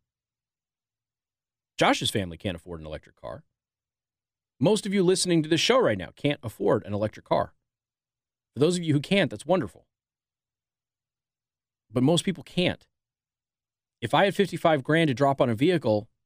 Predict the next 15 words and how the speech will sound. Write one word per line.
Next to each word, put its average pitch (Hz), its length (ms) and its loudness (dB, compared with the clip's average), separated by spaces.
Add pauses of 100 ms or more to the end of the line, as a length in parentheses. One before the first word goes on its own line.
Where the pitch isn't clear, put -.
(460)
it 139 160 0
would 143 180 0
be 147 340 0 (100)
a 127 40 2
brand 139 300 2
new 135 80 4
pickup 127 300 -2
truck. - 260 -18 (540)
<laughs> - 60 -20 (460)
It 127 60 0
wouldn't 143 220 0
be 127 120 2
an 135 80 -2
electric 123 340 -2
car, 117 320 -4